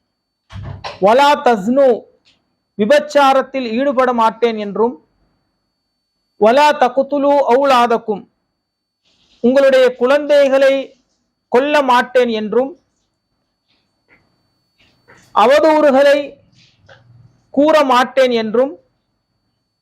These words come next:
நன்மையான காரியங்களிலே உங்களுக்கு மாறு செய்ய மாட்டேன் என்றும் எனக்கு நீங்கள் சத்திய பிரமாணம், பையத்து செய்யுங்கள் என்று ரசூலுல்லாஹ் அங்க சொல்லிவிட்டு, அந்த நபித்தோழர்களை பார்த்து கூறுகின்றார்கள்,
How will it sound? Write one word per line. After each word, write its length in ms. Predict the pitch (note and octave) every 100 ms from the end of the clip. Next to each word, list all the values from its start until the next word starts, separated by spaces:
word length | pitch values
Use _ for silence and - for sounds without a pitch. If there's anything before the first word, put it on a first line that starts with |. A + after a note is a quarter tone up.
| _ _ _ -
நன்மையான 640 | G#3+ C#4+ D#4+ D#4+ D4+ D4 C4+
காரியங்களிலே 760 | B3+ B3 C4+ C4 B3 A#3+ B3+ C#4
உங்களுக்கு 480 | B3 B3 A#3+ A#3+ A#3
மாறு 300 | G#3 B3 D4
செய்ய 240 | - C4+ B3+
மாட்டேன் 500 | A3 G#3 B3 - B3+
என்றும் 420 | A3+ A3 C#4 C#4 F#3+ _ _ _ _ _ _ _ _ _ _ _ _ G#3+
எனக்கு 380 | A#3 C4+ C4+ B3
நீங்கள் 380 | A#3+ A#3+ C4+ A#3+
சத்திய 440 | A3+ A#3 - D4+ C4
பிரமாணம், 520 | A#3+ A3+ A3 G#3 F#3+ F3+
பையத்து 420 | A#3+ C#4+ C4 B3+
செய்யுங்கள் 500 | B3 A3 A#3 G#3+ G#3
என்று 220 | G#3 A#3+
ரசூலுல்லாஹ் 440 | C4 - A#3+ A3+
அங்க 120 | G3+ F#3
சொல்லிவிட்டு, 600 | A3 B3 B3+ G#3+ - A3 C4+ _ _ _ _ _ _ _ _ _ _ _ -
அந்த 140 | A#3
நபித்தோழர்களை 800 | A#3 A3+ D#4 D#4 C#4+ C#4 C4 B3 A#3+
பார்த்து 360 | A3+ A3 A3+ G#3+
கூறுகின்றார்கள், 800 | A#3 A#3+ A3+ A3 G#3 G3+ G#3+